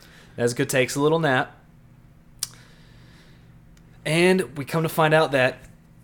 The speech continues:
after this body of this Tamari girl gets pulverized and just beat to a pulp by her own inner arms, we find out that she's not actually dead.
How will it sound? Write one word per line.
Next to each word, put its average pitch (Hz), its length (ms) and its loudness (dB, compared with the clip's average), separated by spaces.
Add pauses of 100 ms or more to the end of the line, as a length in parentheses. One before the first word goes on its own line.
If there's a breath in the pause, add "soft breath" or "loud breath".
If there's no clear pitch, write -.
(140)
after 143 320 -2
this 139 160 -2
body 139 520 0
of 127 140 -2
this 127 360 -2
Tamari 120 500 0
girl 113 180 -2
gets 104 280 -8 (160)
pulverized 139 1000 2
and 113 120 -8
just 117 300 -10
beat 131 240 -6
to 127 140 -4
a 104 60 -4
pulp - 520 -4 (320)
by 104 260 -2 (140)
her - 280 -8
own 123 380 -6
inner 117 320 -6
arms, 101 640 -8 (1400 soft breath)
we 120 100 -10
find 123 240 -2
out 120 120 2
that 107 80 -8
she's 104 180 -10
not 107 160 -4
actually 101 320 -4
dead. 98 280 -12